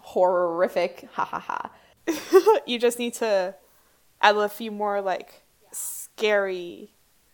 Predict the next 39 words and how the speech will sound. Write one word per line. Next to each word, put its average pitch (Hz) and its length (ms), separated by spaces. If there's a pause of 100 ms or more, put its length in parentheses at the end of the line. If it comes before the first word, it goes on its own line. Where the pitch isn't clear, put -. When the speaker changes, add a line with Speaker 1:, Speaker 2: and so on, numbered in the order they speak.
(180)
Speaker 2:
add, 233 280
add, 339 420
add 285 180
a 311 40
little 277 200
bit 226 180
to 233 100
the 190 100
fear, - 460 (240)
not 196 240
just - 280
the, - 280 (480)
add 208 140
some 196 140
paranoia, 190 760
you 196 140
know? 190 220
Speaker 1:
Yeah, 202 340 (280)
definitely, 214 400
definitely. 185 560 (280)
Speaker 2:
Just, - 200
like, - 260
amp 233 220
it 214 160
up 180 340
and 208 140
then 180 120
you're 175 120
there. 180 380 (120)
Speaker 1:
Again, 233 380
Speaker 2:
I 226 100
think 285 200
it - 320 (400)
would 214 100 (160)
be 208 80
a 180 60
good 185 160
job. - 260 (640)
Um, 202 480